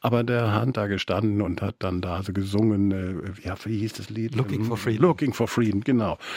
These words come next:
Speaker 1: Aber die Jacke war ja dominierend.
Speaker 2: Mit so
Speaker 1: diesem
Speaker 2: kleinen Lichtern.
Speaker 1: Ach, es war schrecklich kitschig, aber die, über die Jacke redet man heute noch. Und wenn ich David Hasselhoff irgendwann getroffen hab, später, hat er immer gesagt, "Hey, Pete, you remember, we pulled down the wall,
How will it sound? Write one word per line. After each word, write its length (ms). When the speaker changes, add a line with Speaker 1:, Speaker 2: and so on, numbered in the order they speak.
Speaker 1:
Aber 140
die 160
Jacke 360
war 120
ja 120
dominierend. 680
Speaker 2:
Mit 120
so 60
Speaker 1:
diesem 140
Speaker 2:
kleinen 140
Lichtern. 360
Speaker 1:
Ach, 180
es 200
war 100
schrecklich 460
kitschig, 440
aber 200
die, 60
über 220
die 120
Jacke 280
redet 260
man 160
heute 240
noch. 240
Und 180
wenn 140
ich 180
David 340
Hasselhoff 500
irgendwann 460
getroffen 520
hab, 140
später, 540
hat 100
er 160
immer 200
gesagt, 320
"Hey, 300
Pete, 340
you 160
remember, 520
we 160
pulled 440
down 340
the 140
wall, 340